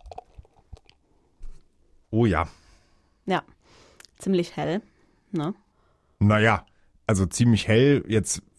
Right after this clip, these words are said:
Speaker 1: im Vergleich zu einem hellen
Speaker 2: Ja,
Speaker 1: auf
Speaker 2: im
Speaker 1: keinen Fall, ne?
Speaker 2: <laughs> Im Vergleich zu März.
Speaker 1: Also genau. Ich hab da so eine kö-, schöne Kupferfarbe irgendwie mit drin. Was
Speaker 2: Mhm.
Speaker 1: mich total anspricht, ist der Schaum.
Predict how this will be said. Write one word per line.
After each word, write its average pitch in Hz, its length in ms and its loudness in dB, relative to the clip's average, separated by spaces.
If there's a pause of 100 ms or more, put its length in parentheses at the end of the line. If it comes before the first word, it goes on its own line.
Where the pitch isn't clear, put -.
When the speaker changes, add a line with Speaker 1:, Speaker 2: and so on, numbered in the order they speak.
(120)
Speaker 1:
im 110 160 0
Vergleich 110 480 0
zu - 100 -2
einem 104 140 4
hellen 110 280 4
Speaker 2:
Ja, 175 160 4
Speaker 1:
auf 113 100 2
Speaker 2:
im 160 60 0
Speaker 1:
keinen 107 260 2
Fall, 147 360 2
ne? 143 220 2 (220)
Speaker 2:
<laughs> - 200 0
Im 196 180 6
Vergleich - 600 0
zu - 180 -2 (100)
März. 160 280 -8 (200)
Speaker 1:
Also 110 420 2
genau. 107 320 2 (760)
Ich 143 200 0
hab 110 180 -2
da 110 160 4
so 104 160 2
eine 98 300 2 (260)
kö-, - 240 0
schöne 120 300 2
Kupferfarbe 175 720 0
irgendwie 165 240 2
mit 165 220 2
drin. 175 220 2 (240)
Was 107 180 0
Speaker 2:
Mhm. 113 60 2
Speaker 1:
mich 104 120 2
total 120 460 0
anspricht, - 680 0
ist - 180 -6
der 98 100 2
Schaum. 120 420 0